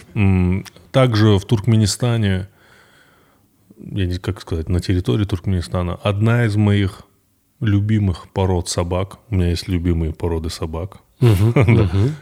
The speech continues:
Speaker 1: это алабай, он из Туркменистана.
Speaker 2: Мгм.
Speaker 1: У моего соседа в селе был алабай, что считается элитой алабаев. Э, это была собака с голубыми глазами.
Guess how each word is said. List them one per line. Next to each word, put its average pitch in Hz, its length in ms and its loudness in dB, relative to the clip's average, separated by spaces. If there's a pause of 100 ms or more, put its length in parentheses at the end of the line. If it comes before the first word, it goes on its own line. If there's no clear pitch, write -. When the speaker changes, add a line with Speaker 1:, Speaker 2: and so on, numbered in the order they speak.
Speaker 1:
это 90 280 -2
алабай, 82 520 -2 (540)
он 82 280 -2
из - 100 -12
Туркменистана. 82 840 -10 (640)
Speaker 2:
Мгм. 110 260 4 (840)
Speaker 1:
У 117 60 -2
моего 95 280 4
соседа 110 460 -2
в - 80 -6
селе 85 320 0
был 82 320 -2
алабай, 92 540 0 (640)
что - 240 -4
считается 90 580 -6 (120)
элитой 90 420 -2
алабаев. 80 600 -4 (1400)
Э, 92 760 -2
это 90 100 -4
была 87 280 -2
собака 95 480 -6
с 90 80 -4
голубыми 90 520 -2
глазами. 80 540 -8